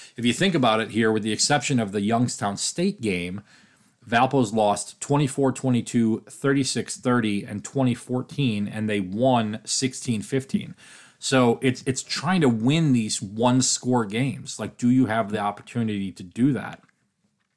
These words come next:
And talking to Landon Fox after the game, talking to Jeffrey Jackson after the game, you could just tell just kinda how deflated they were. Uh, because, again, another one-score game that they felt like they had a chance to,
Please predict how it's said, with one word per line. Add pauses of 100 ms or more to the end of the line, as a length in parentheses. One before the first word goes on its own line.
(160)
And (440)
talking
to
Landon
Fox
after
the
game,
talking
to
Jeffrey
Jackson
after
the
game,
you
could
just
tell
just
kinda
how
deflated (320)
they
were. (360)
Uh,
because,
again,
another
one-score
game
that
they
felt
like
they
had
a
chance
to,